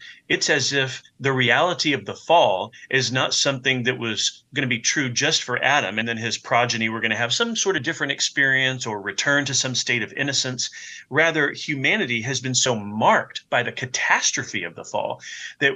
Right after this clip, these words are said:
the, the Scriptures talk about us having a particular nature that is bent now away from the Lord. And, um, this is a result of the corruption and stain of sin in the world.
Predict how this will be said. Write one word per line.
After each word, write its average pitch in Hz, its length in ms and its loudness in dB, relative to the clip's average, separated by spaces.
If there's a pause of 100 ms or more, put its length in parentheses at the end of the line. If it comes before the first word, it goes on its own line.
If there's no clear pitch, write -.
the, 123 320 -6
the 139 120 0
Scriptures 156 520 0
talk 147 280 0
about 123 240 2
us 117 180 0
having 117 420 0
a 123 60 -8
particular 127 580 -2
nature 107 720 0 (240)
that 127 120 2
is 117 140 0
bent 104 600 0 (120)
now 110 440 2
away 107 500 0
from 104 440 -4
the 92 100 -4
Lord. 95 440 2 (460)
And, 120 380 2
um, 95 420 -2
this 123 220 0
is 127 100 -2
a 117 80 -2
result 107 520 -2 (100)
of 110 140 -2
the 104 80 -2
corruption - 480 -4
and 95 100 -8
stain 117 480 0
of 87 80 -12
sin 117 240 0
in 110 80 -2
the 107 60 -4
world. 123 340 2